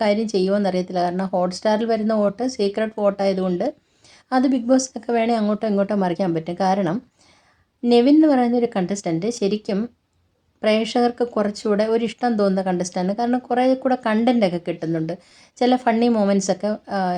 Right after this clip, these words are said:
ഈ ബിഗ് ബോസ് ഹൗസിനുള്ളിൽ നെവിൻ്റെ അടുത്തു നിന്നാണ് കിട്ടുന്നത്. എന്നാൽ ലക്ഷ്മി അങ്ങനെയല്ല. ലക്ഷ്മി ആവശ്യമില്ലാത്ത കുത്തിത്തിരിപ്പും കാരണങ്ങളും അതുപോലെ തന്നെ കാണാത്ത കാര്യങ്ങൾ കണ്ടെന്ന് പറയുകയും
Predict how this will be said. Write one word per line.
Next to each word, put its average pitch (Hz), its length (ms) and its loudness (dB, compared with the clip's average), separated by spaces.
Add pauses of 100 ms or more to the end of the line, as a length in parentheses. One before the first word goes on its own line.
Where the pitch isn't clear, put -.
ഈ 214 240 -2
ബിഗ് 196 200 -4
ബോസ് 247 240 0
ഹൗസിനുള്ളിൽ 185 560 -2
നെവിൻ്റെ 220 280 0
അടുത്തു 170 200 -4
നിന്നാണ് 165 300 -2
കിട്ടുന്നത്. 156 380 -12 (520)
എന്നാൽ 262 220 4
ലക്ഷ്മി 269 320 2
അങ്ങനെയല്ല. 180 480 0
ലക്ഷ്മി 170 440 -4
ആവശ്യമില്ലാത്ത 233 760 -2
കുത്തിത്തിരിപ്പും 202 680 -6
കാരണങ്ങളും 185 720 0 (880)
അതുപോലെ 202 340 2
തന്നെ 196 220 0
കാണാത്ത 190 360 0
കാര്യങ്ങൾ 185 420 0
കണ്ടെന്ന് 180 380 -2
പറയുകയും 170 440 -4